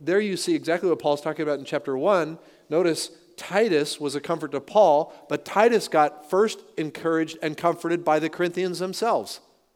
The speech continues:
So Paul's saying this is how it works.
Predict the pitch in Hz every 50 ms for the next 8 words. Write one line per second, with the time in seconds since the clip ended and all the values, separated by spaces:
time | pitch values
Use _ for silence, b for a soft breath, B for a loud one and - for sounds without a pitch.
0 | _ _ b b b b b b b b b - 180 160 175 180 175 175 175 170
1 | - - 180 175 165 156 175 170 180 175 175 165 160 160 160 160 165 170 202 190
2 | 139 - - - - -